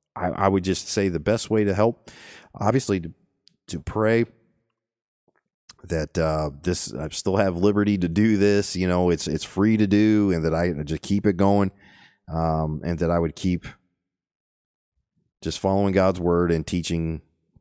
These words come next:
correct division. And, um, that's w-, the biggest way to help. Another way is to tell all your friends and family and, um,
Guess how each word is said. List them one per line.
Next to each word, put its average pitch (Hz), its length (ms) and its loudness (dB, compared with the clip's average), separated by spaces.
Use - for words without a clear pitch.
correct 85 340 -2
division. 76 500 0
And, 78 360 -4
um, 73 340 -4
that's 87 400 -2
w-, 85 420 -6
the 87 320 -6
biggest 90 340 0
way 85 120 4
to 78 120 -2
help. 80 280 -2
Another 85 200 2
way 107 440 2
is 87 400 0
to 82 560 -2
tell 85 140 -6
all 90 180 2
your 98 80 0
friends 87 280 -2
and 92 120 -2
family 76 360 -4
and, 73 400 -10
um, 71 380 -8